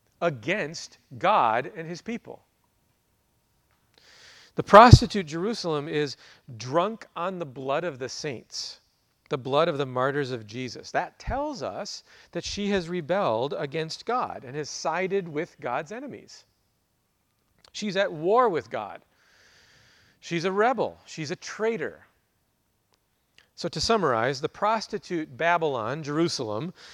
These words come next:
is a rebel against God. She has rebelled against God's law, and she's sided with God's enemies. Second, Jerusalem is reprobate.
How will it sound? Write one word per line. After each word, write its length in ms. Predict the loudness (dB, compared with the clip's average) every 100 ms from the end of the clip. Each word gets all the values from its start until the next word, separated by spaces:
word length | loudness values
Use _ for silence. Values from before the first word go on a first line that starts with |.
| -20 -20 -20 _
is 220 | -2 0
a 80 | 0
rebel 500 | -2 0 0 0 -2
against 460 | -4 -6 -8 -10 -4
God. 400 | -2 -2 -6 -12 -14 _
She 220 | -10 -4
has 120 | -2 -2
rebelled 400 | -2 0 0 0
against 360 | -4 -8 -6
God's 280 | -4 -2 -4
law, 540 | -4 0 2 0 -2 -8 _ _ _ _ -14
and 160 | -12 -12
she's 240 | -14 -14
sided 500 | -8 -6 -4 -6 -10
with 300 | -12 -14 -12
God's 240 | -12 -12 -16 -18
enemies. 500 | -18 -18 -20 -20 -20 _ _ _ _ _ _ _ _ _ _ _ _ _ -20 -20 -20 -14
Second, 720 | -2 2 4 4 2 0 -8 -8
Jerusalem 560 | 0 2 2 0 2
is 140 | 2 6
reprobate. 760 | 6 6 2 -2 -6 -10 -18